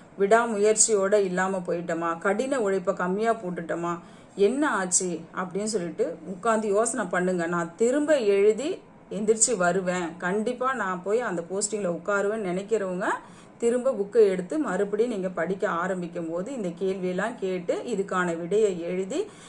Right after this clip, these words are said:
இந்த சரி, இந்த தப்பெல்லாம் சரி பண்ணிட்டு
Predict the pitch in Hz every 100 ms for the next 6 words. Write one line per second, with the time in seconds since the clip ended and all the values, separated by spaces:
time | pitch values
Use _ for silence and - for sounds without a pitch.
0 | - 196 202 185 185 180 190 175 180 180
1 | 175 - 220 214 247 - 185 226 233 233
2 | 208 202 185 415